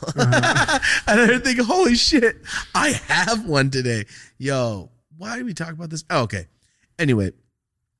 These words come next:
Speaker 1: he just laughed at me and goes, "Bro, you can't be in my class. This is for fucking kids that don't speak English." And I remember thinking, "No, but there's, like, four gangster kids in here." "Oh, they're s-, fucking stupid."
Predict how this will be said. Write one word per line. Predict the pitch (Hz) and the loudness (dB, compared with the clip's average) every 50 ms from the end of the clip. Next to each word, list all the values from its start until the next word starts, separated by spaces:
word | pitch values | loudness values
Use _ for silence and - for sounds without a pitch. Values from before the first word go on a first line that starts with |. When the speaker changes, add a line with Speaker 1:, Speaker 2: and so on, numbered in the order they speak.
| _ _ _ _ _ _ _ _ | _ _ _ _ _ _ _ _
Speaker 1:
he | - - - - 120 | -16 -10 -4 -2 -2
just | 120 120 110 98 | 0 -2 -2 -4
laughed | 92 95 101 104 - - | -4 -4 -4 -6 -6 -8
at | 90 69 | -10 -10
me | 78 85 87 95 110 - _ _ | -10 -16 -18 -18 -20 -20 _ _
and | - 95 90 87 | -14 -12 -12 -12
goes, | 87 90 80 | -12 -14 -14
"Bro, | - - - - _ | -16 -20 -20 -20 _
you | - - | -20 -20
can't | - - 82 76 | -16 -14 -14 -14
be | 82 82 | -14 -18
in | 80 80 | -18 -18
my | 98 101 | -18 -20
class. | - - - - - - - | -20 -20 -20 -16 -12 -12 -12
This | - 90 - - | -10 -10 -10 -8
is | 101 101 | -8 -10
for | - - - | -10 -12 -16
fucking | - - - 87 - - - 92 90 - | -14 -12 -12 -12 -12 -14 -16 -16 -16 -16
kids | - - 92 85 - | -14 -14 -14 -12 -12
that | - 85 - | -12 -12 -12
don't | - 87 85 - | -12 -12 -12 -12
speak | - - - 95 92 - _ - | -12 -12 -12 -14 -16 -16 _ -18
English." | 90 90 104 - _ - 123 - - - - - - _ _ _ _ - - - - - - _ | -18 -16 -18 -18 _ -20 -20 -18 -18 -18 -20 -20 -20 _ _ _ _ -18 -16 -16 -14 -16 -18 _
And | - 156 160 | -12 -10 -8
I | 170 | -8
remember | 170 170 151 156 | -6 -8 -8 -10
thinking, | 165 151 151 156 147 135 131 - | -10 -12 -12 -14 -14 -16 -16 -14
"No, | 117 135 151 160 156 | -12 -10 -8 -8 -8
but | 131 127 | -8 -6
there's, | 131 131 139 | -6 -4 -4
like, | 143 123 | -4 -6
four | - - 139 143 151 147 - | -8 -8 -10 -10 -10 -10 -8
gangster | - 131 147 160 - - 131 | -10 -8 -6 -6 -6 -8 -8
kids | - - 113 107 107 | -8 -8 -8 -8 -8
in | 104 98 | -10 -10
here." | - - 110 92 90 - - - - - - - - | -12 -12 -12 -12 -12 -14 -16 -18 -18 -18 -20 -18 -14
"Oh, | - 113 117 120 113 | -10 -8 -6 -6 -8
they're | 104 101 | -8 -8
s-, | 95 - - | -10 -10 -10
fucking | - - 113 113 - 98 | -10 -12 -12 -14 -12 -8
stupid." | 87 - - - 87 110 117 - - - | -6 -6 -6 -6 -6 -10 -10 -10 -12 -16